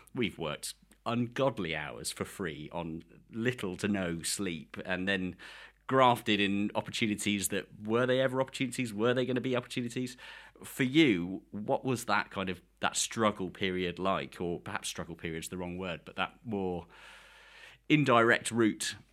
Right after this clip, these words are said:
to where you were. Did you have lots of those kind of working for free and inter-, paidless intern jobs?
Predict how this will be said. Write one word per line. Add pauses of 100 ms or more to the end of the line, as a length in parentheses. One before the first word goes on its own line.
(100)
to
where
you
were.
Did
you
have
lots
of
those
kind
of (360)
working
for
free
and (380)
inter-, (400)
paidless
intern (720)
jobs?